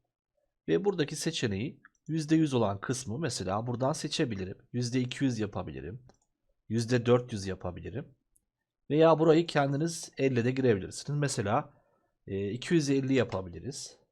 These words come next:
Şu şekilde. Burada seçeneklerimiz mevcut. Burayı seçtiğimiz zaman şu şekilde tamamı düzgün bir şekilde hemen kısalıyor.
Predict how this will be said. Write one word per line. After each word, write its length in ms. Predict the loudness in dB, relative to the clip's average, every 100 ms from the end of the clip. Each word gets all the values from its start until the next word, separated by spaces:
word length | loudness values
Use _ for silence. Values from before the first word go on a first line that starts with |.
| _ _ _ _ _ _ _ _ _ _
Şu 160 | -6 -2
şekilde. 680 | -2 -4 -10 -8 -8 -8 _ _ _ -20 _ -4
Burada 240 | 0 2 2
seçeneklerimiz 800 | 0 0 0 2 4 4 2 0
mevcut. 600 | 0 -2 -6 -8 -20 _ _ _ _ 0
Burayı 260 | 4 4
seçtiğimiz 680 | 4 4 2 0 0 0 0
zaman 400 | 0 2 -2 -4 _ _ _ _ _ _ _ -14
şu 140 | -6
şekilde 760 | -2 -2 -4 -6 -4 -4 -4 _ _ _ _ _ _ _ _ _ _ _ _ _ _ _ _ _ _ _ _ _ _ _ _
tamamı 640 | 2 6 6 6 4 -2 -6 _
düzgün 380 | -6 -2 0 2
bir 40 | 2
şekilde 680 | 0 -2 -4 -2 -2 -4 _
hemen 340 | -4 0 -2
kısalıyor. 640 | -4 -4 0 0 -2 -4